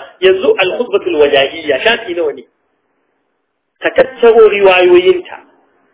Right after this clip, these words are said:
Ka shiga cikin Musnadul Imam Ahmad. Ka ruwaito, ka, ka fuffutar da khutban manzon sama, al-khutbatul wajahiyya, khutbatul hijjatul wada.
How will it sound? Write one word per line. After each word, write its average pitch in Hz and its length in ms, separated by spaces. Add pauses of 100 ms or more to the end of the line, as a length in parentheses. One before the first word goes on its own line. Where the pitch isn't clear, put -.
(480)
Ka - 80
shiga 208 240
cikin 220 240
Musnadul 196 440
Imam 170 300
Ahmad. 151 340 (460)
Ka 160 120
ruwaito, 208 520 (760)
ka, 143 60
ka - 140
fuffutar 233 520
da 156 160 (800)
khutban 202 380
manzon 156 320
sama, 170 180
al-khutbatul 170 540
wajahiyya, 143 520
khutbatul 160 440
hijjatul 170 480
wada. 131 260